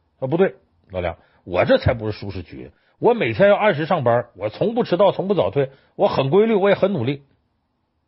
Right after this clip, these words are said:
这时候我就劝他，我说：“那最近这些年，你感没感觉到自己工作生活有什么变化？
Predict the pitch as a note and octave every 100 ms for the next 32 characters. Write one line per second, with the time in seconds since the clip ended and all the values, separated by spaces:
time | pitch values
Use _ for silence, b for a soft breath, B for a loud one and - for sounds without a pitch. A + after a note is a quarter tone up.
0 | _ _ _ B B B B B A#3 F3+
1 | G3 G2+ B2+ - E3 C3 F2 F2+ B2+ F#3+
2 | G3 A3 G3 G#3 F3+ D#3+ C3 C#3 E2+ E2
3 | G#2+ C3+ D3+ D#2 D3+ D#3 D#2+ E2 A#2 B2
4 | - A#2 E2 A#2+ C3+ A#2+ C3 A2 D#2+ A2
5 | G2+ D#2 C#2 F2 A2 D3+ A2 E2 D#2